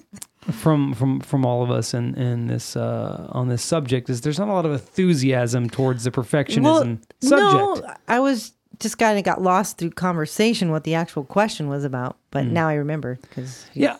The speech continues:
Speaker 2: I get it. We're late, especially Mindy and I. We've been, this is our third.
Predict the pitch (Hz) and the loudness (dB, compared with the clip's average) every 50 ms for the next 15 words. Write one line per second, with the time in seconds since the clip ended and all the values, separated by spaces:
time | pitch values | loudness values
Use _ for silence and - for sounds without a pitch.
0 | _ _ 226 233 185 202 220 202 214 220 - - - 190 175 160 156 139 143 143 | _ _ 2 4 6 6 6 6 6 2 0 -6 0 2 4 6 6 6 6 4
1 | 143 147 151 - - 170 - - 277 - 185 - 240 196 170 156 165 160 160 156 | 4 4 2 2 -2 -2 4 6 6 6 6 4 4 2 2 2 0 0 0 2
2 | 147 143 139 131 127 123 123 123 135 143 143 135 127 117 123 120 120 120 120 123 | 4 4 2 2 0 0 -2 -2 -4 -6 -8 -10 -8 -6 -6 -6 -6 -4 -4 -4
3 | 127 123 123 107 107 113 123 117 117 113 110 | -2 -2 -2 -2 -2 -4 -4 -4 -6 -6 -10